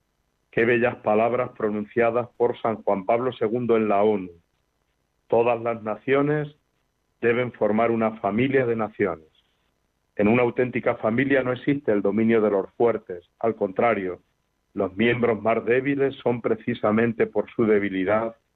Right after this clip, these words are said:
doblemente acogidos y ayudados". También pidamos a Dios por medio del apóstol Santiago que aprendamos a convivir en España a implantar la cultura del encuentro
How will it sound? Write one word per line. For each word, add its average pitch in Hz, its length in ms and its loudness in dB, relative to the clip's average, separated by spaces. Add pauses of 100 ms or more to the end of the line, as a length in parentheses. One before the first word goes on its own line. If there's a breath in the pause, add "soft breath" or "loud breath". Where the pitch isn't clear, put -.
(320)
doblemente 110 560 2
acogidos 127 720 -2
y 104 40 0
ayudados". 87 560 -2 (1700)
También 127 600 0 (180)
pidamos 113 440 -2
a 110 80 2
Dios 117 240 0
por 107 240 -2
medio 113 260 2
del 107 160 2
apóstol 107 500 -2
Santiago 120 560 0
que 117 120 0
aprendamos 110 580 0
a 127 60 0
convivir 117 540 0
en 104 120 0
España 104 560 -2 (680)
a 110 80 2
implantar 110 600 0
la 139 120 -2
cultura 127 540 -2
del 139 140 -2
encuentro 120 640 -2